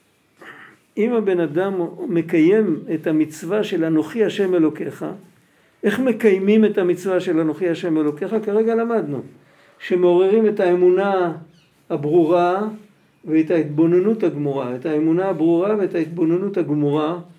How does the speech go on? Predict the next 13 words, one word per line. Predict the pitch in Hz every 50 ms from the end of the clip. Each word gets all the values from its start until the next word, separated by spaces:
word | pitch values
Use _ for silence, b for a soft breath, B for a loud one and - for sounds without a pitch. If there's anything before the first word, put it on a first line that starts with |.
| b b b b b b
נכנסים | - 165 160 - 175 156 - - 254 254 226
לגמרי | 202 - 160 196 226 226 208 175 156
לתוך | 151 151 151 147 - 190 185 185
החוויה | 180 156 - - 180 156 160 165 175 185 180
של | 160 - 175 147
"אנוכי | 151 147 147 147 147 185 175
השם | 160 156 - 170 165
אלוקיך", | 165 160 147 143 143 - 151 143 143 - 165 170 - - - b b b b b b b b b b _ _ -
נדבר | 175 175 170 151 143 151 147 165 170 165
על | 160 143
זה | 139 147
יותר, | 143 143 143 139 151 143 139 160 190 190 - - b b b b b b b b
ואז | - - 127 156 147 - 175 254 247 294 339 302 240 240 269 262 220 202 208 - -